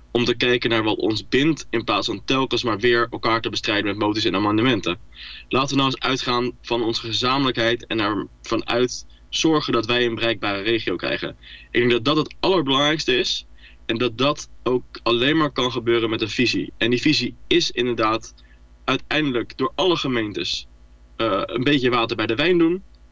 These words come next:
En uiteindelijk kom je dan op iets uit waar je allemaal jezelf in kan vinden. GroenLinks kan zich vinden in deze visie. En laat ik nog iets anders aanhalen. Want als je kijkt naar deze visie, dan is het voor een deel ook natuurlijk de best practice van de Formule één,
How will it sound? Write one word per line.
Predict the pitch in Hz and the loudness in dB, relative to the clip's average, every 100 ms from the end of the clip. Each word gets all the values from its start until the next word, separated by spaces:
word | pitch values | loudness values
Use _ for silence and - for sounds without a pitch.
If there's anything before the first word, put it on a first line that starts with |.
| - - - - | -20 -20 -10 -4
En | 113 | -2
uiteindelijk | 117 - - 151 151 151 | -2 -4 -2 0 0 0
kom | 151 135 | 0 0
je | 123 | 0
dan | 120 117 | -2 -4
op | 113 - | -8 -6
iets | 127 - - - | -6 -4 -8 -2
uit | 113 113 | -2 0
waar | 117 107 | -2 -2
je | - | -2
allemaal | - 127 123 113 | 0 0 2 2
jezelf | 110 104 117 113 | 2 0 0 0
in | 90 | -2
kan | 95 95 | -4 -2
vinden. | 92 85 95 | 0 0 0
GroenLinks | 131 127 165 - | 2 4 2 2
kan | 143 131 | 0 0
zich | 113 | -2
vinden | - 151 143 | 2 2 4
in | |
deze | 131 123 117 | 4 2 0
visie. | 117 113 117 175 - - - - - | -2 -2 -2 -6 -14 -20 -20 -20 -2
En | 131 | 0
laat | 147 | 2
ik | 156 | 2
nog | 147 | 0
iets | - | 0
anders | 156 170 143 | 0 2 0
aanhalen. | 82 101 92 98 | -2 -2 -2 -4
Want | 117 - | -6 -2
als | 151 | -2
je | 143 | 0
kijkt | 151 156 | 0 0
naar | 156 | 0
deze | 131 127 127 | 0 -2 -2
visie, | 185 - 101 - - - - - - | -2 -2 -4 -8 -16 -20 -20 -20 -2
dan | 131 | 0
is | 160 | 2
het | 165 - | 0 2
voor | 160 | 2
een | 147 | 4
deel | 147 - | 2 4
ook | 175 175 - | 2 0 -8
natuurlijk | 127 135 120 117 - - - - - - | -4 0 2 0 -4 -20 -20 -20 -20 -8
de | - | -6
best | 117 135 - | -2 -2 0
practice | 143 135 127 131 | -4 -4 -2 -2
van | - 127 | 0 -2
de | |
Formule | 123 139 135 | 2 2 4
één, | 139 107 98 | 2 0 -4